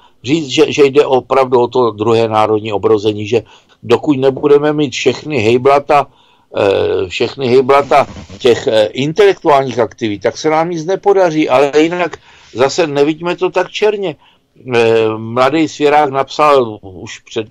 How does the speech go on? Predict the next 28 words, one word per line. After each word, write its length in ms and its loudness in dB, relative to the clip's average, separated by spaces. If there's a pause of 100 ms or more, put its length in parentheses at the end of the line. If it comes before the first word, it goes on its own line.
eh, 40 -8 (420)
myslím, 240 -14
že 100 -10
to 120 -4
je 80 2
skoro 300 -2
deset 340 -4
let, 180 0
knížku, 520 -4 (360)
kde 200 2
popisuje, 680 -2 (260)
jak 200 0
s 80 -10
náma 280 0
Západ 420 2
vydrbává. 800 0 (280)
Položme 440 2
si 160 -6
otáčku-, 600 -4
otázku, 480 -2
proč 220 -2
starý 360 -2
svěrák, 600 -2
který 380 -2 (340)
byl 180 4
podstatným, 1000 -4 (460)
mm, 220 -10 (100)
spoluautorem, 920 2